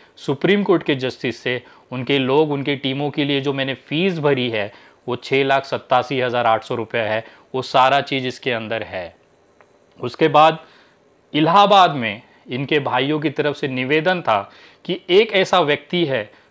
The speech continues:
जो अगर मान जाए तो डॉक्टर कफील खान बाहर आ सकता है। एक सरकारी व्यक्ति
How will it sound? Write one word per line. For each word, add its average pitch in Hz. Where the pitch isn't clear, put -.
जो 143
अगर 156
मान 160
जाए 107
तो 123
डॉक्टर 139
कफील 147
खान 147
बाहर 120
आ 120
सकता 107
है। 85
एक 170
सरकारी 147
व्यक्ति 113